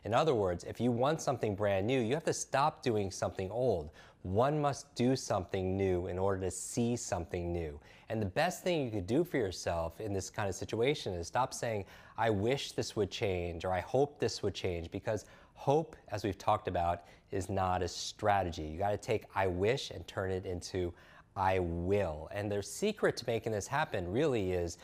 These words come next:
neurogenesis and neuroplasticity. I talk a lot about it in this show because the goal is to create new brain cells, neurogenesis, to birth new neurons. The goal is to create new plasticity, like your brain is plastic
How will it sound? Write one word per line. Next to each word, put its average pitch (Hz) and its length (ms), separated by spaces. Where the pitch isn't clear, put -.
neurogenesis 107 1000
and 92 260
neuroplasticity. 95 1300
I 82 100
talk - 260
a 101 40
lot 98 300
about 107 320
it 95 80
in 92 140
this 87 120
show 117 440
because 110 640
the 117 80
goal 151 480
is 98 120
to - 100
create 107 280
new 98 200
brain 104 380
cells, 78 440
neurogenesis, 92 880
to 80 80
birth 104 480
new 95 240
neurons. 92 640
The 101 120
goal 151 380
is 123 100
to - 80
create 104 320
new 117 380
plasticity, 95 960
like 82 140
your 101 100
brain 113 340
is 104 140
plastic - 720